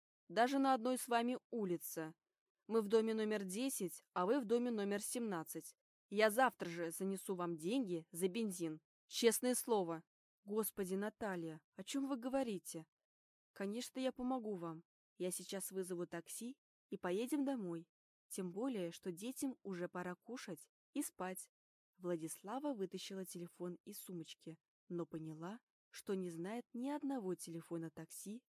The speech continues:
в этом городе. Да, она здесь живет и работает уже полтора месяца. Но правильнее будет сказать "работает" и "живет". Работа занимала все ее время, а в город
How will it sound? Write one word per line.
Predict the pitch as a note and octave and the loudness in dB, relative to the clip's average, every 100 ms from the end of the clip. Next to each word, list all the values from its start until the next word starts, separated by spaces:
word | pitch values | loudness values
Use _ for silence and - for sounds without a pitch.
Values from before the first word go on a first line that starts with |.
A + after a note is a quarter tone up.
| - | -6
в | |
этом | D#3+ - E3+ | -4 -4 -6
городе. | E3+ E3 D#3 D3 D#3 D#3+ _ _ _ _ | -4 -6 -8 -12 -14 -14 _ _ _ _
Да, | F#3 F#3 D#3 D#3+ _ _ _ _ _ | -4 -2 -2 -6 _ _ _ _ _
она | F#3+ F3+ F3+ F#3+ | 0 2 4 2
здесь | F3 F3 E3 | 2 0 0
живет | E3+ D#3+ F#3+ C4+ - _ | -2 -2 0 -2 -4 _
и | G3+ | -4
работает | F3+ D#3+ F#3 C4 C4+ B3+ | -2 -2 -2 -2 -2 -4
уже | A3 F#3 F#3 F#3+ _ | -6 -4 -6 -6 _
полтора | G3 - F#3+ F3 | -6 -4 -4 -2
месяца. | F3 F#3+ F3 D#3+ - E3 D#3 - _ _ _ - | -2 -4 -4 -6 -8 -8 -10 -14 _ _ _ -4
Но | E3+ | -4
правильнее | D3+ E3 G3 C4 A3+ F#3+ | -2 -2 0 0 -2 -2
будет | D#3+ E3+ E3+ | -2 -4 -4
сказать | - G3 F3 D#3+ - - _ - | -8 -8 -6 -8 -8 -18 _ -8
"работает" | E3+ E3 D#3 B3+ - F3 D3+ _ _ _ _ - | -4 -4 -4 -6 -4 -8 -10 _ _ _ _ -6
и | F#3+ | -4
"живет". | G3 G#3 F#3 D3+ - _ _ _ _ _ _ _ - | -2 -4 -4 -6 -12 _ _ _ _ _ _ _ -4
Работа | F3+ F3 C#4+ - C#4 | -2 2 0 0 0
занимала | B3+ B3 A#3+ B3+ C4 | 2 2 2 2 0
все | - - A#3 F#3 | -2 -4 0 0
ее | E3 F3 | 0 -2
время, | F3 F3+ D#3+ D#3 E3 _ _ _ - | -2 -2 -2 -6 -12 _ _ _ -4
а | F3 | -4
в | F3+ | -2
город | A3 D4 G#3+ - | -2 2 2 -2